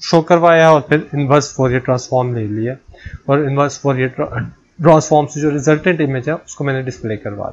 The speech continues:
दिया। इसको run करके देखते हैं, ठीक है। तो इस तरह से भी मेरे पास periodic noise remove हो रही है।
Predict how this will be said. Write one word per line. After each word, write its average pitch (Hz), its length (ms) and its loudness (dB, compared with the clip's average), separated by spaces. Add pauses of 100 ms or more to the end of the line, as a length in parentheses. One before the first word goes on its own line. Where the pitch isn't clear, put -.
दिया। 107 160 -12 (240)
इसको 139 220 -6
run 156 200 0
करके 175 280 -2
देखते 170 340 -4
हैं, 185 120 -4 (3250)
ठीक 123 180 -8
है। 160 60 -8
तो - 680 -12
इस 160 260 0
तरह 175 200 4
से 165 140 -2
भी 151 120 0
मेरे 143 200 0
पास 165 420 0
periodic 131 400 0
noise 139 300 -2
remove 120 260 -4
हो 131 140 -2
रही 131 160 -2
है। 139 120 -4